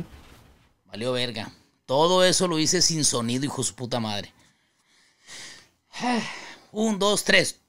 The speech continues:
Tuc. Todo eso lo hice sin sonido, señores. Valí riata, la neta, me pasé de lanza.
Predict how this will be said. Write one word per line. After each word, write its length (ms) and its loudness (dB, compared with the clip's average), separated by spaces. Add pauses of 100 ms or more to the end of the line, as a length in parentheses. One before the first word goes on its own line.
Tuc. 160 6 (260)
Todo 400 4
eso 280 6
lo 100 6
hice 400 4
sin 500 6
sonido, 600 6
señores. 640 -2
Valí 340 -4
riata, 460 0
la 80 -4
neta, 420 -2
me 160 0
pasé 320 0
de 60 2
lanza. 420 0